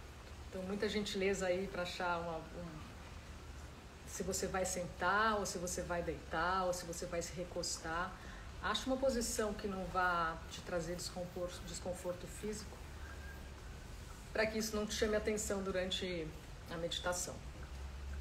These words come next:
E se por acaso, se durante a, a meditação você quiser se mexer, se arrumar, né, tá, começou bem, mas agora tá tendo dor no corpo, tá tudo bem, não precisa ficar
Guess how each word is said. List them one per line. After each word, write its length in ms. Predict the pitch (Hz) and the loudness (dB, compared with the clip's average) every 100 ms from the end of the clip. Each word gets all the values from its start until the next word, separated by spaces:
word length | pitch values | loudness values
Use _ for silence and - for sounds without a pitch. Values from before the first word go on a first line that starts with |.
| - | -4
E 80 | 190 | -4
se 140 | - | -4
por 180 | - 214 | 4 6
acaso, 560 | 202 - 190 175 156 175 | 6 6 6 6 4 -2
se 140 | - | -4
durante 920 | 165 165 175 202 - 202 196 190 175 - - - | -2 2 2 2 0 2 2 2 0 -4 -6 -4
a, 540 | 175 165 143 - - - - | -2 0 -2 -4 -6 -8 -6
a 60 | |
meditação 920 | 165 175 - 185 - 190 175 170 156 151 - - - - | -4 -4 0 2 2 4 4 4 0 -6 -10 -12 -12 -10
você 200 | - - | -8 -6
quiser 220 | - 180 | -2 2
se 160 | 180 202 | 2 2
mexer, 600 | 208 196 - 185 190 185 | 0 0 0 2 2 2
se 160 | - 190 | 2 0
arrumar, 720 | 180 185 165 165 180 170 - - - - - - - | 0 0 2 4 4 2 -2 -10 -10 -12 -12 -12 -8
né, 240 | 175 180 185 - | -2 0 0 -2
tá, 80 | 175 - | -4 0
começou 400 | 202 190 - 202 | 2 2 2 2
bem, 300 | 165 185 202 | 4 2 4
mas 180 | 185 175 | 4 4
agora 280 | 170 190 | 6 6
tá 120 | 185 180 | 6 2
tendo 240 | 190 170 | 0 0
dor 160 | 180 175 | 2 2
no 80 | |
corpo, 400 | - 175 190 202 185 - - | 0 0 0 -2 -6 -8 -8
tá 100 | 175 | -6
tudo 240 | - 214 | -4 -2
bem, 260 | 220 180 180 | 0 0 0
não 80 | |
precisa 280 | 175 - 190 | -2 -2 -2
ficar 340 | 196 214 208 | -2 -2 0